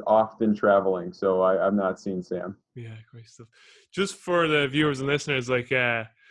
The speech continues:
Speaker 2: we're probably online now fifty minutes, and we were just talking so much gold. It's like, we gotta stop and start <laughs> recording 'cause
Speaker 1: Yeah.
Speaker 2: this is so, so hopefully the, the gold continues on into the actual, uh, podcast here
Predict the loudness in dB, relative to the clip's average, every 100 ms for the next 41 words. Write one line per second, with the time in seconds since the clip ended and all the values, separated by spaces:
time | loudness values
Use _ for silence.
0 | -20 _ 2 4 4 4 0 2 2 0
1 | -2 -2 -4 -6 -8 -10 -6 -6 -6 -6
2 | -4 -4 -6 -2 -2 -2 -8 -6 0 0
3 | 0 0 2 4 2 2 2 4 4 2
4 | 0 0 0 2 2 2 2 2 4 2
5 | 2 0 4 6 6 0 -10 2 4 4
6 | 0 -4 -4 0 2 4 4 2 4 4
7 | 6 4 4 2 2 2 -2 -10 -8 -6
8 | -4 -4 -4 -4 -4 -4 -4 -8 -10 -6
9 | -4 -6 -6 -4 -4 -4 -4 -6 -6 -8
10 | -10